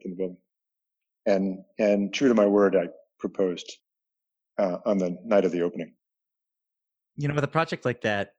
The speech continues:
Speaker 2: it's so successful. I mean, we could go on and on about what's so amazing about it.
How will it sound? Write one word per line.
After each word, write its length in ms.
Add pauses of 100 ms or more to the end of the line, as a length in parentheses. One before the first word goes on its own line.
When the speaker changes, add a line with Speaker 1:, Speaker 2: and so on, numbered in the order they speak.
Speaker 2:
it's 220
so 140
successful. 540
I 60
mean, 140
we 80
could 160
go 140
on 180
and 80
on 160
about 360 (440)
what's 160
so 120
amazing 360
about 220
it. 140